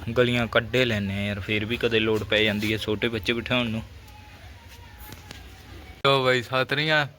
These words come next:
ਪਾ ਕੇ ਟਾਂਗਿਆਂ 'ਚ ਖੜੀਆਂ ਕਰਤੀਆਂ ਤੇ ਪੀਤੇ ਵੀ ਪਾਤੇ। ਤੇ ਹੁਣ ਆਪਾਂ ਇੱਧਰੋਂ ਦੋ ਡਾਈਏ, ਦੋ ਡਾ ਦਈਏ, ਦੋ ਨੂੰ ਬੰਨ ਆਵਾਂਗੇ।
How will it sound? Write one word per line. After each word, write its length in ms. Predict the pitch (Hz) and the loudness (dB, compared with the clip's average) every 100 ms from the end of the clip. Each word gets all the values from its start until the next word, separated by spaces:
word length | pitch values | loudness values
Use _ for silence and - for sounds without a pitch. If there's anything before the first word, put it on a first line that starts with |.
| - | 2
ਪਾ 180 | 131 131 | 4 4
ਕੇ 120 | 139 | 2
ਟਾਂਗਿਆਂ 380 | 139 143 131 127 | 2 2 2 0
'ਚ 140 | 127 | 0
ਖੜੀਆਂ 320 | 131 131 135 135 | 0 0 0 2
ਕਰਤੀਆਂ 500 | 117 - 123 135 135 - - - - - - - | 0 -2 0 2 2 -4 -20 -20 -20 -20 -14 2
ਤੇ 120 | 143 | 4
ਪੀਤੇ 400 | 135 131 - 143 | 4 2 2 2
ਵੀ 80 | 143 | 4
ਪਾਤੇ। 400 | 143 143 143 147 - - - - - - - - | 4 4 2 -2 -4 -16 -20 -20 -20 -20 -20 -2
ਤੇ 80 | 143 | 2
ਹੁਣ 140 | 147 147 | 4 2
ਆਪਾਂ 280 | 131 135 | 2 4
ਇੱਧਰੋਂ 320 | 135 120 147 156 | 4 4 4 4
ਦੋ 240 | 139 127 | 4 4
ਡਾਈਏ, 400 | 139 117 113 135 170 - - - - - - - - - - - - - - - - - | 4 4 4 2 2 -4 -20 -20 -20 -20 -20 -20 -20 -20 -20 -20 -20 -18 -18 -16 -16 2
ਦੋ 160 | 139 156 | 6 8
ਡਾ 200 | 143 127 | 8 6
ਦਈਏ, 300 | 127 143 156 135 - - - - - - - - 131 | 6 2 2 0 -12 -18 -20 -20 -20 -18 -18 -8 2
ਦੋ 180 | 139 139 | 4 4
ਨੂੰ 160 | 147 135 | 2 2
ਬੰਨ 220 | 117 120 | 2 4
ਆਵਾਂਗੇ। 520 | 147 156 147 147 131 | 2 4 4 2 2